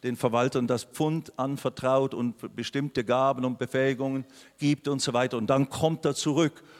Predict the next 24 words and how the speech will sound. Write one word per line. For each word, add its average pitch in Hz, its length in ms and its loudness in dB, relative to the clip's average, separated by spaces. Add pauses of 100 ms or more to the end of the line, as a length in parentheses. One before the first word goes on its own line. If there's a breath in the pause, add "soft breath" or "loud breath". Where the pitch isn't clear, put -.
(100)
und 120 320 0
checkt - 460 0
nach, 143 520 0 (640 soft breath)
was 131 400 2
sie 139 140 0
damit 139 400 2
erwirtschaftet 131 840 -2
haben, 82 240 -14 (260 loud breath)
was 151 380 2
sie 160 140 0
damit 151 380 0
getan 139 460 -4
haben. 82 280 -12 (260 soft breath)
Das 120 200 0
ist 120 160 0
die 151 80 -2
Frage, 143 460 0
die 135 140 -4
du 143 100 -2
dir 156 200 -2
immer 151 220 -4
wieder 156 200 -2
stellen 165 340 -2
musst. 127 280 -8